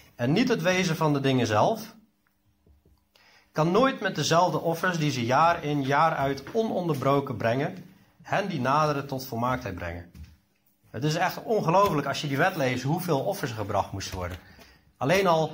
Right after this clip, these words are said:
de lammeren die elke dag geslacht moesten worden in de ochtend en de avond. En dan nog bij de feesten erbij. En dan nog de bokken en de kalveren. En, en, dan, en dan had je nog de offers, eh, voor als mensen gezondigd hadden. Er zijn vijf soorten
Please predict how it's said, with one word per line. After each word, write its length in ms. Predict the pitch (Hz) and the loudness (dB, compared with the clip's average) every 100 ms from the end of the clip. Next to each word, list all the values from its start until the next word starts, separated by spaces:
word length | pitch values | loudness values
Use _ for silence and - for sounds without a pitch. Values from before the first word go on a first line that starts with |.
| - - | -10 -6
de 140 | 131 | -2
lammeren 520 | 131 175 220 202 160 | 2 2 4 4 2
die 160 | 139 147 | 0 0
elke 260 | 170 208 156 | 0 0 0
dag 220 | 147 - | -2 -2
geslacht 360 | - 190 175 | -6 -2 -2
moesten 280 | 160 131 - | -2 -6 -4
worden 220 | 104 101 | -4 -4
in 100 | 135 | -4
de 80 | 123 | -6
ochtend 340 | 165 - - 131 | -6 -8 -6 -6
en 60 | |
de 60 | 120 | -2
avond. 480 | 139 156 127 98 92 - - | 2 2 0 -6 -10 -20 -6
En 100 | 123 | 0
dan 140 | 160 | 2
nog 100 | 160 | 2
bij 160 | 147 143 | 2 2
de 80 | |
feesten 420 | 139 170 185 185 135 | 0 0 0 -2 -4
erbij. 260 | 107 98 | -2 -2
En 120 | 117 | -2
dan 120 | 139 170 | 0 2
nog 120 | 151 | 0
de 80 | 135 | -2
bokken 480 | 123 180 175 127 - - - | -2 0 0 -2 -4 -20 -8
en 100 | 131 | -4
de 120 | 131 | -2
kalveren. 600 | 165 185 175 127 95 90 - _ _ _ _ _ _ _ | 0 0 0 -2 -4 -8 -18 _ _ _ _ _ _ _
En, 260 | - 143 151 | -2 -2 0
en, 120 | 147 | 0
dan, 100 | 151 | 0
en 160 | 156 156 | 2 2
dan 220 | 156 170 | 2 2
had 180 | 156 160 | -2 -2
je 60 | |
nog 140 | 160 143 | -2 -2
de 100 | 147 | -2
offers, 540 | 175 - 156 151 - - - _ _ | -4 0 0 0 -8 -18 -20 _ _
eh, 160 | - 120 | -12 -10
voor 180 | - 147 | -2 0
als 100 | 143 | 2
mensen 300 | 165 170 160 | 2 0 0
gezondigd 440 | 147 151 196 170 | 0 2 2 2
hadden. 280 | 135 113 123 | 2 2 0
Er 60 | |
zijn 180 | 135 156 | 0 -2
vijf 320 | 151 175 175 | 2 2 2
soorten 480 | 175 170 156 143 131 | 0 -2 0 0 -4